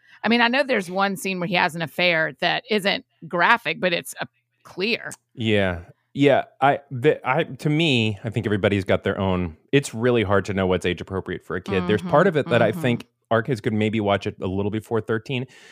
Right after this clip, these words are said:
Speaker 2: because they
Speaker 1: Mm-hmm.
Speaker 2: already know about the, the duel. They know about Aaron, the <laughs> big historical points of, of his life.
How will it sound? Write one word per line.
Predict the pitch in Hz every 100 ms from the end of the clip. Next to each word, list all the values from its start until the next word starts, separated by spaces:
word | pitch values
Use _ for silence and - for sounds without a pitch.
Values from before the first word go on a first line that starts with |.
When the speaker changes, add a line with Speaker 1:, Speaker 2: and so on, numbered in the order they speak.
| -
Speaker 2:
because | - 117 131 123
they | 131
Speaker 1:
Mm-hmm. | 110
Speaker 2:
already | 139 127 110
know | 104 101 95
about | 92 98 -
the, | 92 82 _ 107
the | 98
duel. | 98 92 - -
They | 98
know | 101 107 104 101
about | 95 95 87
Aaron, | 92 -
the | 101 95 - 120
<laughs> | - 104
big | 139 117
historical | 107 - 117 98 95
points | - 104 90 -
of, | 95 87 - _ _ _ - - _ _ -
of | 101
his | 92 92
life. | 101 95 90